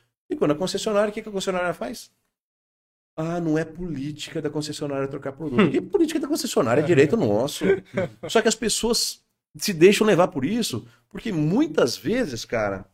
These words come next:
Speaker 1: quem fala isso acredita.
Speaker 2: Então, às vezes até o próprio dono da concessionária é mal
Speaker 1: Exatamente.
Speaker 2: instruído, né?
Speaker 1: Exatamente. Uma vez eu tava dando uma palestra na O A B Imprudente,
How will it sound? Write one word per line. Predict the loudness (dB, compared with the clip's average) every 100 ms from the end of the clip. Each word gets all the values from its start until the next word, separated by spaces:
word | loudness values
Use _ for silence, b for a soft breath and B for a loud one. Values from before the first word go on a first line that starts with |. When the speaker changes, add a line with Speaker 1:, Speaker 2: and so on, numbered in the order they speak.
| _ _ _ _ _ _ _
Speaker 1:
quem | 0 0
fala | 0 0 2 4 4
isso | 4 0 -2
acredita. | -4 -2 -2 -4 -8 b _
Speaker 2:
Então, | -2
às | -2
vezes | -2
até | 0 0
o |
próprio | 0 -4 -4
dono | -2 -2 0
da | 0
concessionária | 4 6 6 8
é | 8
mal | 8
Speaker 1:
Exatamente. | 8 4 4
Speaker 2:
instruído, | 2 2 2
né? | 0 0
Speaker 1:
Exatamente. | -2 4 4 6 2 2 0 -4 -10 b b -4
Uma | 4
vez | 6 8
eu | 6
tava | 2 0 4
dando | 6
uma | 4 2
palestra | 4 6 4 2 -2
na | 0 -2 -4 -8 -2
O | 0
A | 0
B | -2
Imprudente, | -4 -2 0 2 0 -4